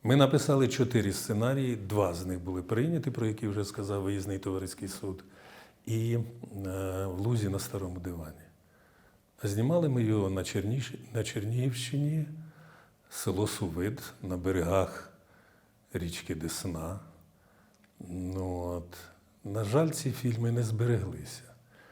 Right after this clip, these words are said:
У мене залишилася одна фотографія, на якому, на якій стоїть диван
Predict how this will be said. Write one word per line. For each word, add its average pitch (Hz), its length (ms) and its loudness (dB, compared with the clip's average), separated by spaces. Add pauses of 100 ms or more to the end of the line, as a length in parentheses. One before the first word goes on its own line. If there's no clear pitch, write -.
(460)
У 117 60 2
мене 156 200 8
залишилася 147 720 6
одна 139 200 4
фотографія, 135 760 6
на 104 160 0
якому, 117 680 2 (1040)
на 110 200 2
якій 117 420 2
стоїть 98 540 0
диван 90 580 0